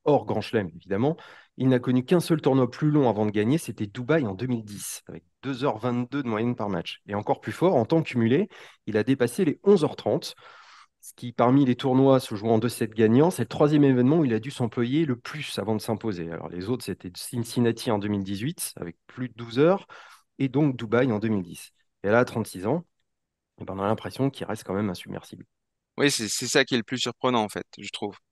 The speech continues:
Speaker 2: C'est sa capacité à récupérer de match en match.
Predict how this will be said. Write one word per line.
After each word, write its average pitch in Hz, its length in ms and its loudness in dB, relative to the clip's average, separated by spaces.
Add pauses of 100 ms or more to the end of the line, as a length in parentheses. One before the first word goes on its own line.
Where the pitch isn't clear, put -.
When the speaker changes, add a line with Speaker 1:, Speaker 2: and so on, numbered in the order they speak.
(420)
Speaker 2:
C'est - 140 -8
sa 110 140 0
capacité 131 520 4
à 127 100 4
récupérer 117 580 0 (640)
de 110 120 -6
match 110 260 0
en 120 80 0
match. 107 340 0